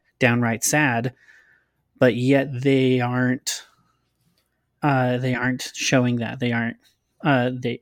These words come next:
they aren't focusing on that. Uh, they, they're trying to find ways to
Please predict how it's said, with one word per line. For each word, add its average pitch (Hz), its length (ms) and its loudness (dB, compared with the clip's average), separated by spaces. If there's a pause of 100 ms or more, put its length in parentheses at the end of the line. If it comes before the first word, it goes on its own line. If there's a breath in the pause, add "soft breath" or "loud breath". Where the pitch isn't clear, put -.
they 131 120 -2
aren't 123 200 -4
focusing 120 500 -8
on - 160 -14
that. - 160 -14 (880 loud breath)
Uh, 120 220 0
they, 120 520 0 (100)
they're 120 180 -4
trying 120 480 -2
to 117 380 0
find 120 340 -2
ways 117 540 -2
to 123 440 0